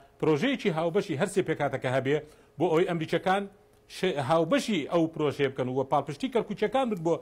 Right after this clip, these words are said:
سەرخستنی ئەو پرۆژەیە. لەم شەرحە من ئەمەی ئەوە تێبگەێنم کە دروستکردنی پرۆژەی هاوبەش چەند کارێکی قورسە بۆ کەرکووک. دیارە لەو ڕۆژەیە هیچ لە نوێنەرەکانی،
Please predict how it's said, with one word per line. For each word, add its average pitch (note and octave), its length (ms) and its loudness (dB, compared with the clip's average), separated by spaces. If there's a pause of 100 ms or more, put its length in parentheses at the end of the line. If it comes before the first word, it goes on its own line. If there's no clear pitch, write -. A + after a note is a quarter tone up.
(240)
سەرخستنی E3 500 -2
ئەو D#3 180 0
پرۆژەیە. A2 380 -2 (280)
لەم A3+ 180 2
شەرحە A3+ 280 2
من A#3+ 120 0
ئەمەی G3+ 200 2
ئەوە A3+ 180 6
تێبگەێنم D3+ 400 0
کە E3 140 0
دروستکردنی C#3+ 480 -4
پرۆژەی C3 320 0
هاوبەش C3 260 2 (280)
چەند E3 180 -2
کارێکی D3+ 360 4
قورسە C#3+ 260 -2
بۆ C3+ 160 2
کەرکووک. G2+ 300 -6 (360)
دیارە A#3 280 6 (460)
لەو C4 180 6
ڕۆژەیە F#3+ 320 4
هیچ B3+ 160 0
لە A3+ 180 6
نوێنەرەکانی، E3 640 2